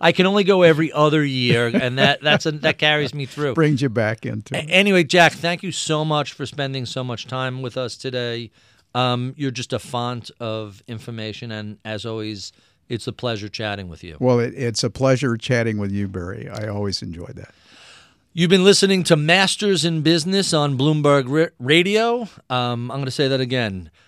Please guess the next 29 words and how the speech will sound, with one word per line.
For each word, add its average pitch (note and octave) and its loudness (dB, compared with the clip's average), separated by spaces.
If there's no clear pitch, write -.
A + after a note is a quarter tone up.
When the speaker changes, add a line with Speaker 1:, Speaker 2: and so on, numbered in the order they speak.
Speaker 1:
I'm F3+ 6
Barry F3+ 8
Ritholtz. F3+ 4
You've D#3+ 0
been C#3+ -2
listening C#3+ -2
to C3 -2
Masters B2+ -4
in C3 -4
Business C3+ -4
on B2 -2
Bloomberg B2+ 0
Radio. D#3+ 2
If C3 -2
you're B2+ 0
listening D#3+ 0
to E3 -4
this, E3+ -2
you're B2 -4
obviously C3 -6
hearing B2+ -8
the A2+ -8
podcast. C3+ -2
Be A#2+ -6
sure D3+ 0
and C#3+ -2
check C3+ -2
out C#3 2
our A#2 0